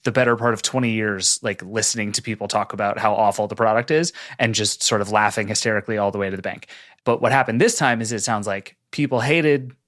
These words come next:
the changes they were making and thus stopped using the product.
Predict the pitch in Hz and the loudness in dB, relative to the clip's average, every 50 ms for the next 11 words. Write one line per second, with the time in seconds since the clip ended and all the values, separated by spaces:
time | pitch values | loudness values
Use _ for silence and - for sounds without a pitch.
0 | _ _ _ - 127 - - 139 139 123 120 110 131 120 120 117 117 113 - 113 | _ _ _ -4 -2 2 2 2 2 2 2 2 2 2 2 2 0 0 0 -2
1 | 104 107 - - 123 117 117 107 117 117 113 - - - 127 113 104 - - 113 | -4 -4 -2 0 0 0 2 2 2 2 4 4 2 2 2 2 2 0 -2 -4
2 | 113 101 104 95 92 95 - 110 101 95 92 101 110 - - - | -4 -4 -4 -8 -6 -4 0 0 0 0 -2 -6 -8 -10 -14 -16